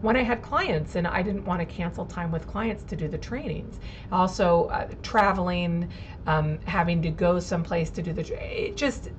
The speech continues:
it seemed very out of reach for a while. But what the pandemic did was get the training totally online, and that was terrific. And so I thought, "Oh, I'm gonna do this."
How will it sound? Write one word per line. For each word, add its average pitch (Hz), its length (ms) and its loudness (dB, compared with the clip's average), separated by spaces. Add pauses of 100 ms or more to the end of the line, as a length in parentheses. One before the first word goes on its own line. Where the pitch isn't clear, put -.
it 233 140 4
seemed 214 380 0
very 180 300 0
out 165 160 4
of 156 140 -2
reach 147 280 -6
for - 140 -6
a 143 40 -2
while. 143 420 -4 (440)
But 226 100 0
what 262 180 6
the 247 80 6
pandemic 233 640 0
did 175 260 2
was 175 200 0
get 185 180 0
the 190 80 -4
training 165 460 0
totally 160 380 0
online, 147 460 -2
and 156 100 -2
that 165 120 2
was 175 140 -6
terrific. 156 560 -4
And - 120 -8
so 165 120 -2
I 151 80 2
thought, 143 340 -4
"Oh, 185 140 -2
I'm 190 180 0
gonna 185 220 2
do 240 240 -2
this." 156 240 -2